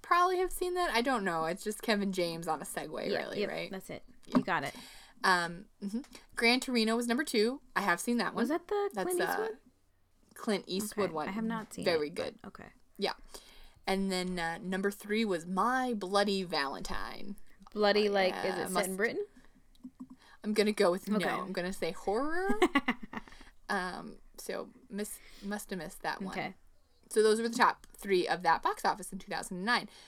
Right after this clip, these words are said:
Speaker 1: Mary, would you like to guess the budget?
Speaker 2: You got some big names.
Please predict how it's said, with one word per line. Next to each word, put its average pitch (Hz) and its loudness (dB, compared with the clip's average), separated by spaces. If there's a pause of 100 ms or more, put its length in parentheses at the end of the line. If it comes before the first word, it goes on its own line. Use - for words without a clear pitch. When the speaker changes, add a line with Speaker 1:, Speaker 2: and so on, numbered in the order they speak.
(140)
Speaker 1:
Mary, 381 0
would 175 -4
you 165 -2
like 151 2
to 180 -6
guess 160 -2
the - -8
budget? 294 0 (340)
Speaker 2:
You 190 -6
got 302 0
some 339 0
big 277 -2
names. 214 -6